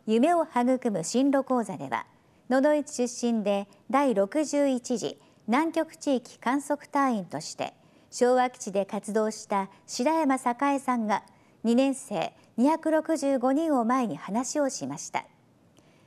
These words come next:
現在は京都大学の非常勤研究員を務める白山さんは、生徒の代表から質問で、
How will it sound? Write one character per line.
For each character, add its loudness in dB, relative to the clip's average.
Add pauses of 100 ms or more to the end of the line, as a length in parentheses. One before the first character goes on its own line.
(140)
現 2
在 0
は -2
京 0
都 0
大 0
学 -2
の 0
非 -8
常 0
勤 -2
研 -2
究 -4
員 2
を 0
務 -6
め -4
る -8
白 0
山 -4
さ -8
ん -10
は、 -6 (640)
生 2
徒 0
の 0
代 0
表 -2
か -2
ら -2
質 -4
問 0
で、 0